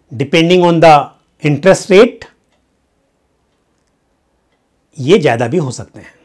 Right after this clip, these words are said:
तो जैसे कि लास्ट वन ईयर में टेन परसेंट का रिटर्न आया है, उस हिसाब से रिटर्न अच्छे भी आ सकते हैं, लेकिन रिटर्न्स गारंटीड नहीं हैं।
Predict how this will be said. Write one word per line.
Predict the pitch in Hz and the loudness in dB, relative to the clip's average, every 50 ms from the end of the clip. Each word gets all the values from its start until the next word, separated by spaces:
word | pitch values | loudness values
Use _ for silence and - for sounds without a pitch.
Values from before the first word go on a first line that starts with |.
| _ _ _ _ _ _ _ | _ _ _ _ _ _ _
तो | - | -10
जैसे | 113 139 139 - 165 135 | -8 -6 -6 -4 -4 -2
कि | 151 | 0
लास्ट | 135 131 139 131 - | 0 0 0 -2 -4
वन | 135 131 139 143 | -6 -6 -6 -4
ईयर | 143 143 139 | -4 -4 -4
में | 139 143 139 131 123 _ _ _ _ _ _ _ _ _ _ _ _ _ _ _ _ _ _ _ - | -4 -4 -6 -6 -8 _ _ _ _ _ _ _ _ _ _ _ _ _ _ _ _ _ _ _ -6
टेन | 160 147 156 147 | -4 -4 -4 -2
परसेंट | 151 156 131 - 156 147 127 | -4 -4 -4 -4 -6 -4 -4
का | 156 | -4
रिटर्न | 131 127 131 143 | -6 -4 -6 -6
आया | 131 120 135 139 | -4 -2 0 0
है, | 156 139 147 214 | 0 0 -2 -4
उस | - 160 135 - | -6 -8 -10 -12
हिसाब | 139 - 151 135 123 | -10 -6 -4 -4 -4
से | 110 - 190 220 277 277 - _ _ _ _ _ _ _ _ _ _ _ _ _ _ _ _ _ _ _ _ _ _ _ - | -4 -4 -4 -4 -4 -4 -8 _ _ _ _ _ _ _ _ _ _ _ _ _ _ _ _ _ _ _ _ _ _ _ -16
रिटर्न | 127 120 107 156 185 269 285 - - _ _ _ _ _ _ - | -12 -4 0 0 0 0 0 -4 -10 _ _ _ _ _ _ -12
अच्छे | 147 - - - - 147 | -12 -12 -10 -8 -6 -6
भी | 131 - 190 277 277 - | -4 -4 -4 -6 -4 -4
आ | - 139 156 | -2 -2 -2
सकते | 151 - 147 - - 123 101 | -2 -4 -8 -12 -14 -18 -20
हैं, | 85 - 104 98 _ _ _ _ _ _ _ _ _ _ _ _ _ _ _ _ _ _ _ _ _ _ _ _ _ _ _ _ _ _ _ _ _ _ - | -18 -20 -20 -20 _ _ _ _ _ _ _ _ _ _ _ _ _ _ _ _ _ _ _ _ _ _ _ _ _ _ _ _ _ _ _ _ _ _ -6
लेकिन | 143 156 147 - 247 214 | -4 -2 0 0 0 0
रिटर्न्स | 147 - 214 247 - - - | 0 -2 -4 -4 -4 -6 -8
गारंटीड | 123 117 120 123 120 117 - 185 190 156 | -8 -8 -8 -10 -10 -8 -6 -6 -6 -6
नहीं | 120 107 92 123 110 | -8 -12 -12 -12 -14
हैं। | 92 82 82 _ | -14 -16 -20 _